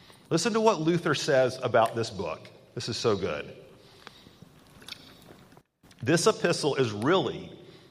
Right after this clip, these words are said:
the chief part of the New Testament and the very purest gospel, and is worthy not only that every Christian should know it word by word," hint, right, "by heart, but occupy himself with it every day as the daily bread of the soul.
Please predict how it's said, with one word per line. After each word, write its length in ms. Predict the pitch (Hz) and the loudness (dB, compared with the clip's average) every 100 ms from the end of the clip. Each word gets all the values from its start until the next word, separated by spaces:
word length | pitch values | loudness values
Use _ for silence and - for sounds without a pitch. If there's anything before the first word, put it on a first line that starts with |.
| _ | _
the 80 | - | -8
chief 500 | 101 - 170 165 - | -4 0 0 -2 -8
part 340 | - 160 147 147 | 0 4 4 2
of 140 | 117 | -4
the 100 | 120 | -2
New 120 | 113 | -2
Testament 580 | 110 127 120 - 87 76 - - - - - - - | -2 -2 -2 -6 -8 -10 -14 -20 -20 -20 -20 -10 -2
and 120 | 120 | 0
the 60 | |
very 460 | 107 110 160 180 196 | 0 0 2 2 0
purest 720 | - - - 202 185 - 143 | -4 -10 -2 0 2 0 0
gospel, 540 | 143 135 - - 101 | 2 2 0 -4 -4
and 100 | 123 | -2
is 120 | 127 113 | -4 0
worthy 360 | 151 175 143 | 0 2 0
not 240 | 135 147 147 | 2 2 2
only 180 | 165 | -2
that 140 | 143 143 | 0 0
every 240 | 156 147 | 0 -2
Christian 360 | 147 165 156 131 | -2 -2 -2 -6
should 240 | - 131 | -4 -2
know 240 | 127 190 175 | 0 2 2
it 100 | 131 | 0
word 280 | 135 143 | 2 2
by 180 | 120 113 | 4 2
word," 600 | 110 139 170 123 131 - - - - | 2 2 4 2 0 -6 -16 -16 -8
hint, 220 | 95 110 - - - | -6 -6 -10 -16 -2
right, 240 | 92 - - - - - - - _ _ - | -2 -2 -8 -18 -20 -20 -20 -20 _ _ 6
"by 160 | 131 | 6
heart, 540 | 135 - 190 156 - 131 | 6 4 6 6 2 -4
but 100 | 131 | 2
occupy 540 | 170 196 208 - 185 | 4 2 0 2 2
himself 500 | 170 170 - 180 175 | 2 -2 0 0 0
with 140 | 160 147 | -2 0
it 180 | 147 147 | 0 0
every 260 | 156 147 | -2 0
day 440 | 143 151 90 76 - - - - - - - - | 0 0 -2 -6 -14 -20 -20 -20 -20 -20 -14 2
as 400 | 139 117 117 - | 4 4 -4 -8
the 100 | 110 | 0
daily 360 | 156 180 190 | 2 2 0
bread 340 | 147 135 156 143 | -2 2 4 4
of 100 | 135 | 0
the 100 | 135 | -4
soul. 640 | - 120 87 80 82 - | 0 0 0 -6 -12 -16